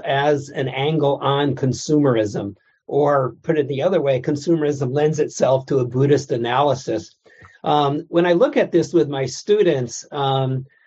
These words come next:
yeah, being a professor type, you know, I'm kind of a stickler for defining our terms. And here basically, um, yeah, is a working definition I've used with my students,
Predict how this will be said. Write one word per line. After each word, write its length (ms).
yeah, 180
being 600
a 100
professor 580
type, 380
you 60
know, 60
I'm 440
kind 200
of 40
a 60
stickler 440
for 180
defining 540
our 160
terms. 600
And 340
here 360
basically, 840
um, 560
yeah, 180
is 140
a 60
working 420
definition 580
I've 180
used 280
with 100
my 200
students, 720